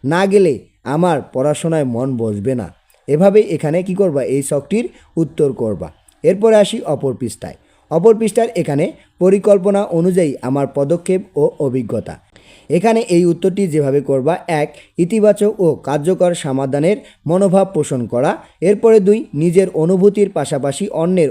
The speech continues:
অনুভূতিকে সমানভাবে গুরুত্ব দেওয়া। এরপরে তিন, অন্যের চিন্তা ও দৃষ্টিভঙ্গিকে সাম-, সম্মানের চোখে দেখা। এরপরে চার, আত্মপ্রত্যয়ী যোগাযোগ কৌশল ব্যবহার করা। এরপরে পাঁচ, যৌক্তিক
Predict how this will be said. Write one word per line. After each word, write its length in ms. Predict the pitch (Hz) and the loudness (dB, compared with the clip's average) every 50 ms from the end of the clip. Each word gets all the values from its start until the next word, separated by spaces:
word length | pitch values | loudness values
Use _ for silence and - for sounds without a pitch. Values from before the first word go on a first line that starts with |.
| - | -2
অনুভূতিকে 600 | 127 131 147 160 151 165 185 175 208 208 196 208 208 | -2 -2 -2 0 2 0 0 0 0 -2 0 0 0
সমানভাবে 680 | 190 - - 143 131 139 147 156 151 139 143 135 143 190 226 - - - - _ - 127 | 0 -2 -4 -4 -2 -2 -2 -2 -2 -2 -2 0 0 -2 -2 -4 -8 -20 -20 _ -10 -6
গুরুত্ব 320 | 131 147 151 139 - - 151 139 | -4 -4 -4 -2 -2 0 0 0
দেওয়া। 280 | 135 131 123 139 170 196 269 - - - _ - | 2 2 2 2 0 0 -2 -8 -18 -16 _ 0
এরপরে 360 | 151 196 202 208 220 220 214 | 0 2 2 4 4 4 4
তিন, 200 | 208 214 208 208 214 - - | 4 2 0 -2 -2 -4 -4
অন্যের 360 | 160 165 175 185 185 165 - - | -2 0 2 2 2 0 0 -2
চিন্তা 300 | 160 151 147 143 - 156 | -4 -4 -2 0 0 2
ও 100 | 151 139 135 | 2 2 0
দৃষ্টিভঙ্গিকে 800 | 123 127 135 143 143 - 202 202 175 196 196 196 202 190 196 202 208 | 0 -2 -4 -4 -4 -2 -2 2 2 2 2 2 0 0 0 0 0
সাম-, 400 | 202 - - 156 135 135 139 143 151 | 0 -4 -6 -4 -4 -4 -4 -4 -6
সম্মানের 520 | - - 175 170 175 180 185 185 190 196 180 | -4 -4 -2 0 0 0 0 0 0 -2 -2
চোখে 280 | - 160 131 110 139 | -2 -4 -2 -2 -2
দেখা। 300 | 123 120 123 123 160 175 202 285 - - - - - _ - | -4 -4 -4 -4 -4 -4 -4 -6 -10 -20 -20 -20 -20 _ -2
এরপরে 320 | 151 180 190 190 220 214 214 | 0 0 2 4 2 2 2
চার, 240 | 190 - 220 196 202 202 - - _ _ - | 2 2 2 2 2 0 -4 -18 _ _ -6
আত্মপ্রত্যয়ী 760 | - 151 165 - - 208 202 180 208 214 185 202 202 202 208 214 240 - _ _ _ - | -4 -4 -4 -2 0 -2 0 2 0 0 2 2 2 2 0 -2 -4 -12 _ _ _ -6
যোগাযোগ 460 | 127 156 165 165 170 156 147 170 180 180 - _ | -2 0 2 2 2 2 2 0 -2 -2 -6 _
কৌশল 340 | - 147 143 139 - 156 139 127 | -2 -2 -2 -2 0 -2 -2 -2
ব্যবহার 360 | 123 123 113 120 147 156 170 | -2 -2 -2 0 0 0 0
করা। 240 | 170 196 180 185 208 - - - - _ _ - | 4 4 4 4 2 0 -4 -14 -20 _ _ 0
এরপরে 360 | 170 208 202 - 214 202 202 190 - | 0 0 2 2 2 2 2 0 -2
পাঁচ, 200 | - 160 156 170 - - _ _ _ _ - | -2 -2 -2 -2 -6 -10 _ _ _ _ -4
যৌক্তিক 420 | 135 175 202 196 - - 190 160 | 0 0 0 0 0 -4 -4 -4